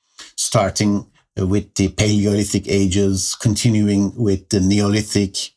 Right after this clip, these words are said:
the Chalcolithic, the Bronze, the Iron Age, the Hatti people, the Hittites,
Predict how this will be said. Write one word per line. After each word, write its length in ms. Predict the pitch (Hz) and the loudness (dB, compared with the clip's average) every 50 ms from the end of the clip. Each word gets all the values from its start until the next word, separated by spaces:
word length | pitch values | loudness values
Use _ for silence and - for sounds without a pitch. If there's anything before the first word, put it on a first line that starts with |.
| _ | _
the 340 | - 92 104 101 95 87 - | -4 -2 0 0 -2 -2 -4
Chalcolithic, 880 | - - 120 139 - - 127 110 107 107 107 - - 110 101 - - - _ - | -2 0 0 0 0 0 0 0 0 0 -2 -2 -2 -2 -2 -4 -10 -12 _ -4
the 100 | 113 98 | -2 0
Bronze, 560 | 92 120 110 110 107 101 101 101 95 - - | 2 2 2 2 0 0 0 -2 -2 -4 -4
the 140 | - - - - | -4 -4 -2 0
Iron 380 | 110 113 113 113 110 107 104 | 0 0 2 2 2 2 0
Age, 440 | 104 101 101 98 98 95 - - - _ _ _ _ _ _ _ _ _ - | 0 0 0 0 -2 -2 -6 -10 -10 _ _ _ _ _ _ _ _ _ -4
the 440 | 107 95 110 113 110 107 107 104 - _ _ _ _ _ _ _ _ _ _ _ | -2 0 2 2 2 2 0 -2 -6 _ _ _ _ _ _ _ _ _ _ _
Hatti 420 | - - - - 143 - - 151 143 | -10 -4 0 0 0 2 0 0 0
people, 600 | - - 131 120 120 - 135 127 123 123 123 127 131 - | 2 2 0 0 2 0 0 2 2 0 -2 -4 -4 -2
the 60 | 101 101 | -2 0
Hittites, 840 | 98 - 135 131 - 135 120 113 110 104 104 - - - - - | 0 0 0 2 2 0 2 0 0 -2 -2 -4 -4 -4 -4 -6